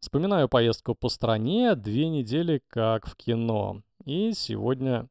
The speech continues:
финальная серия. Вообще жаль покидать Индию, это значит, что я сюда вернусь.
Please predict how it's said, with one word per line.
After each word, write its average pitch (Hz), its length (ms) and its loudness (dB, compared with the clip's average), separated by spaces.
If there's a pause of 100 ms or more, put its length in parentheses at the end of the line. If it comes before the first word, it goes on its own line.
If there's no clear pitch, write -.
(140)
финальная 110 520 -4
серия. 104 500 -6 (640)
Вообще 196 260 4
жаль 151 240 6
покидать 113 520 0
Индию, 233 500 6
это 214 380 2
значит, 233 340 0
что - 220 -4
я 117 200 4
сюда 110 340 0
вернусь. 104 560 -4